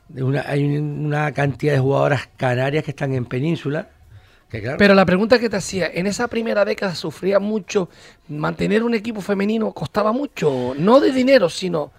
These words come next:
Speaker 2: de mantenerlo.
Speaker 1: A ver, había que darle tiempo, había que trabajar y estar con ellas y dar tiempo,
Speaker 2: ¿Has tenido
Speaker 1: pero
Speaker 2: paciencia?
Speaker 1: Sí,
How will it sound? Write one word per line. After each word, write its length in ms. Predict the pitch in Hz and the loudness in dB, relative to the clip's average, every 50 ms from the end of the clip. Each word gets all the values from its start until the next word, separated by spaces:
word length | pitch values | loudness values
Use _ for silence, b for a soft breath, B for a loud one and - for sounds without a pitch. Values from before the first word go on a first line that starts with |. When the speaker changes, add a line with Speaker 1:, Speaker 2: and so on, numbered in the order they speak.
| _ _ - | _ _ -4
Speaker 2:
de 80 | 143 147 | -4 -2
mantenerlo. 680 | 156 156 143 - 156 190 240 233 196 127 - - - - _ _ | -2 -4 -4 -2 0 0 0 0 -2 -4 -12 -18 -20 -20 _ _
Speaker 1:
A 120 | - 120 110 | -6 -4 -2
ver, 180 | 139 151 139 | 0 0 -2
había 360 | - - - - 123 123 135 | -4 -6 -6 -4 0 0 2
que 100 | 139 156 | 2 4
darle 200 | 160 165 180 180 | 4 4 4 2
tiempo, 420 | 135 135 147 165 151 - 117 92 - _ _ - - _ - | 2 2 2 0 0 -2 -6 -10 -12 _ _ -20 -20 _ -12
había 240 | 98 101 104 101 110 | -8 -6 -6 -4 -4
que 80 | 117 110 | -6 -6
trabajar 560 | - 131 123 123 117 101 131 151 175 202 196 | -4 -4 -2 -2 -2 0 2 2 4 4 2
y 80 | 185 | 2
estar 280 | 127 - - 127 120 - | 0 0 -2 -4 -4 -4
con 180 | - 123 117 131 | -4 -2 -2 0
ellas 320 | 147 160 165 180 185 180 | -2 0 0 2 2 2
y 160 | 165 139 123 | 2 2 2
dar 220 | 120 127 127 127 - | 2 0 -2 -2 -2
tiempo, 240 | 151 151 151 139 | 0 0 0 2
Speaker 2:
¿Has 20 | 143 | 2
tenido 160 | 165 180 180 | 0 0 2
Speaker 1:
pero 100 | 165 131 | 2 0
Speaker 2:
paciencia? 500 | 123 131 190 175 - 143 120 - - - _ _ | 0 0 0 -2 -4 -8 -10 -12 -12 -16 _ _
Speaker 1:
Sí, 360 | - - 160 156 160 151 B | -6 -2 -2 -2 -2 -6 B